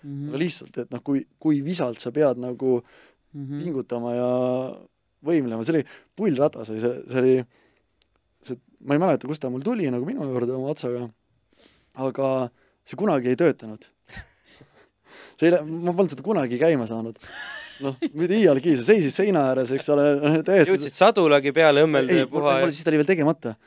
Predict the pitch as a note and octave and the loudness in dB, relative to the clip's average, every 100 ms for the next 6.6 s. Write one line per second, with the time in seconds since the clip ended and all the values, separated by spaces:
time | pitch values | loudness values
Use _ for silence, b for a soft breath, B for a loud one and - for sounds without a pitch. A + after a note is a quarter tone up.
0 | _ D#3+ D#3 D#3+ D3 C3+ C#3+ C#3 C#3+ C#3+ | _ 2 4 4 2 2 0 2 0 0
1 | C#3+ C3 C#3 C3+ C3 b - F#3 D#3+ - | -2 0 0 0 -2 b -2 2 2 -2
2 | B2 A#2+ B2+ - - C#3 C3 A#2 B2 B2+ | -4 -4 -6 -12 -4 0 2 0 -2 0
3 | B2 B2+ A#2+ C3 C#3+ E3 F#3 F3+ C3+ C#3 | 0 0 -6 -4 -2 -2 0 -2 0 -2
4 | C3+ C#3 E3 D3 C3+ C3+ G#3 G#3 C3+ b | 0 2 2 2 0 -2 -2 -2 -6 b
5 | b b B2+ B2+ C3 B2+ - G#3 E3 F3+ | b b -4 0 -2 -2 -2 0 0 0
6 | F3+ B2 F3 C#3+ A#2 G#2+ | -2 2 4 4 0 -8